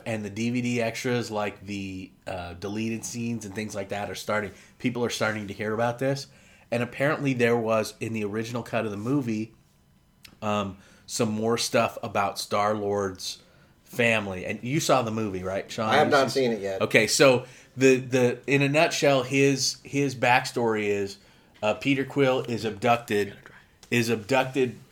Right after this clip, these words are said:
Speaker 1: you know, by aliens as a boy.
Speaker 2: Right.
Speaker 1: And so he's from Earth, but he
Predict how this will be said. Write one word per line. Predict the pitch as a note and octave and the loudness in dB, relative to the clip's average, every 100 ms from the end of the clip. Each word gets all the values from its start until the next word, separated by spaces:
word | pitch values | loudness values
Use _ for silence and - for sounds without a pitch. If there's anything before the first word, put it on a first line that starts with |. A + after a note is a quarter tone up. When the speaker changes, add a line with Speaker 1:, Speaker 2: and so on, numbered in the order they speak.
| - | -14
Speaker 1:
you | C3 A#2+ | -4 -2
know, | A2 | 0
by | G2 A2+ A2+ | 4 4 4
aliens | B2 A#2+ A#2 G2 G2 A2 - - _ _ | 2 0 0 -2 -4 -6 -10 -12 _ _
as | A2 G#2+ | -6 -4
a | G#2 | -2
boy. | G#2 F3 C3 G2 A#2 | 2 6 6 4 2
Speaker 2:
Right. | G2+ G2 - - | -2 -4 -8 0
Speaker 1:
And | C3+ B2 - | 2 2 0
so | C3+ | -2
he's | A#2+ C#3+ - | -2 -4 -2
from | F3+ E3+ C#3 | 2 2 2
Earth, | A#3 E3 B2 - - _ _ | 2 2 2 -4 -20 _ _
but | C#3 C3+ | -2 -2
he | - C#3 A2+ | -4 -6 -6